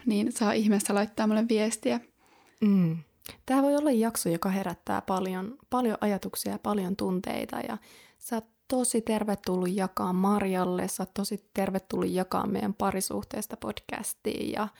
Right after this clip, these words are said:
Speaker 2: jos sulla on joku esimerkiksi synnytyskokemus, minkä sä haluat jakaa, niin me ollaan molemmat varmasti tosi,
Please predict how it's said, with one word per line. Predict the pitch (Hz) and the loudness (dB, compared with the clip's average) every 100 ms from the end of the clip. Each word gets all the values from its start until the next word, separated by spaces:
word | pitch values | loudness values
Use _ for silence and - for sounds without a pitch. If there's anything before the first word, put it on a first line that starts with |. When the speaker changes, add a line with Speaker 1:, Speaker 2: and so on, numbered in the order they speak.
| - - - _ 294 | -20 -20 -20 _ -4
Speaker 2:
jos | - | 2
sulla | 240 240 | 4 4
on | |
joku | 269 277 | 2 2
esimerkiksi | 277 269 262 254 269 - | 0 2 0 -2 -4 0
synnytyskokemus, | 294 269 233 220 - 285 285 208 190 - | 2 2 2 -4 -2 -2 2 2 2 0
minkä | 190 196 | -2 -2
sä | 185 190 | -4 -6
haluat | 196 196 180 - | -6 -6 -8 -6
jakaa, | 208 202 220 202 220 | -8 -6 -6 -4 -2
niin | 226 233 233 - - - _ - | -2 -4 -6 -12 -20 -20 _ -4
me | 214 | 0
ollaan | 214 208 | 2 4
molemmat | 226 240 202 202 - 220 | 4 4 2 -2 -4 -4
varmasti | 214 208 214 220 226 _ | -2 -2 -2 -6 -12 _
tosi, | 226 220 240 233 | -10 -8 -8 -12